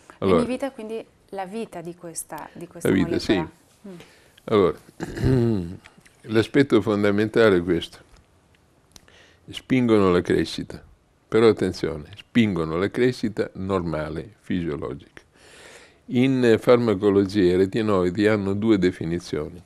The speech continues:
Speaker 1: si chiamano vitamine della crescita oppure vitamine antinfettive, indifferentemente.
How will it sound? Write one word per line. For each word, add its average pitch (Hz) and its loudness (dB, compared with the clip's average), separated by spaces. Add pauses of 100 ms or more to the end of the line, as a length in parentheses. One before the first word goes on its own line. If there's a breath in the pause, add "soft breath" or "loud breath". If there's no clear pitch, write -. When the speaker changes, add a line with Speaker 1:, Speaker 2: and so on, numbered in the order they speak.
(120)
Speaker 1:
si - -8
chiamano 87 -2
vitamine 101 -2
della 92 2
crescita 120 -2
oppure 107 2
vitamine 104 -4
antinfettive, 117 -6
indifferentemente. 87 -10